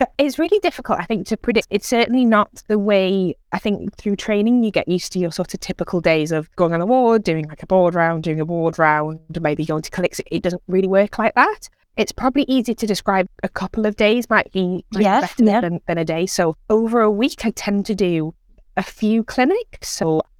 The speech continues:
Speaker 1: it depends on the week, but maybe sort of one to three clinics in training. And that's where we'll see the sort of actual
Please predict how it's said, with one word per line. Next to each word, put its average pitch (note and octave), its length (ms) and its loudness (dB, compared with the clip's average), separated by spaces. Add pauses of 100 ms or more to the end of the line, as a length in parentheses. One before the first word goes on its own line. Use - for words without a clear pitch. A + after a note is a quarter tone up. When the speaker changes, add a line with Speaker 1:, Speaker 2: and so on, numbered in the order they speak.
Speaker 1:
it - 140 -14
depends G3 420 -2
on F3+ 120 2
the F3+ 80 -4
week, C4 200 0
but - 120 -2
maybe F3 220 -2
sort E3 220 -4
of E3+ 60 -4
one E3+ 300 0
to F3+ 140 -4
three E3+ 320 -2
clinics - 540 -4
in E3+ 180 -2
training. F#3+ 480 -2 (320)
And F3 140 0
that's - 220 -2
where D#3+ 260 0
we'll D#3 280 -2
see D#3 500 0
the E3 100 -4
sort D#3+ 220 -6
of D#3+ 60 -4
actual D#3+ 380 -4